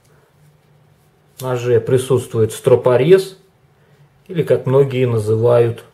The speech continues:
пилка. Пилка без фиксатора.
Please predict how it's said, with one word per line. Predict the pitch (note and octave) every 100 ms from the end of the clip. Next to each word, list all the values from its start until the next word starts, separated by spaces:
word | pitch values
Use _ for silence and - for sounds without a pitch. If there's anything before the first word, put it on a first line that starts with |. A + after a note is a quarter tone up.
| _
пилка. | - C3+ A2+ - G2+ - _ _ _ _ _ _ _ _ _ _ _
Пилка | D#3 C3 C3 A2+ - - _ -
без | B2+ C3+ -
фиксатора. | - - A2+ - A2+ A2 A2 D3 F3+ F3+